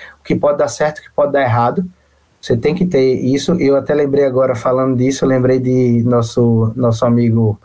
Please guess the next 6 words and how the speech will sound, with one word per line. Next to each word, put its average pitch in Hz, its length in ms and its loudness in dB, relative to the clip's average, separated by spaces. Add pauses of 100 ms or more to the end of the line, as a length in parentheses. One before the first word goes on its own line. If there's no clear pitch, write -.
(320)
professor 113 500 0
Fernando 117 420 0
Afonso, 120 560 -4 (520)
gestão 113 360 0
de 127 100 0
risco. 127 360 -2